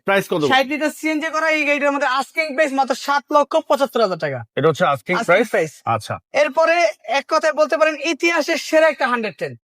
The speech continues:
Speaker 1: আচ্ছা।
Speaker 2: মানে, ইতিহাসের কথা কেন বললাম? কারণ হান্ড্রেড টেন সবাই বিক্রি করে।
Speaker 1: হুম।
Speaker 2: ফ্রেশ গাড়ি সবাই বিক্রি করে, কিন্তু
Speaker 1: হুম।
Speaker 2: এই গাড়িটা যত ফ্রেশ,
Speaker 1: হুম।
Speaker 2: আমার মনে হয় আপনি আগে দশটা শোরুম বা দশটা হান্ড্রেড টেন দেখে আসবেন,
Speaker 1: হুম।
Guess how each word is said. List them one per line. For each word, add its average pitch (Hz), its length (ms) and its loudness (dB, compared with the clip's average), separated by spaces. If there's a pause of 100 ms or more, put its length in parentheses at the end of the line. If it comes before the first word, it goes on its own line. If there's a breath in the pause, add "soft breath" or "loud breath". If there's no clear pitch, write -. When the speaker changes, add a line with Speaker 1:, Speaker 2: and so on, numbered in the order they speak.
(240)
Speaker 1:
আচ্ছা। 117 260 -10
Speaker 2:
মানে, 262 200 2
ইতিহাসের 302 400 0
কথা 302 160 4
কেন 285 220 2
বললাম? 285 320 2
কারণ 285 180 4
হান্ড্রেড 269 420 -2
টেন 320 200 -2
সবাই 277 280 2
বিক্রি 247 260 -4
করে। 165 240 -2 (260)
Speaker 1:
হুম। 131 220 -2 (460)
Speaker 2:
ফ্রেশ 311 360 0
গাড়ি 330 220 2
সবাই 294 200 2
বিক্রি 285 260 -2
করে, 247 180 0
কিন্তু 262 160 0
Speaker 1:
হুম। 277 100 -2
Speaker 2:
এই 311 180 4
গাড়িটা 320 220 0
যত 262 200 2
ফ্রেশ, 226 460 -2 (160)
Speaker 1:
হুম। 123 180 -4
Speaker 2:
আমার 277 260 0
মনে 302 160 2
হয় 320 80 2
আপনি 302 240 -2
আগে 285 160 -2
দশটা 269 260 2
শোরুম 285 360 0
বা - 80 2
দশটা 262 300 0
হান্ড্রেড 247 260 -2
টেন 269 140 0
দেখে 254 200 0
আসবেন, 262 340 0
Speaker 1:
হুম। 104 160 -8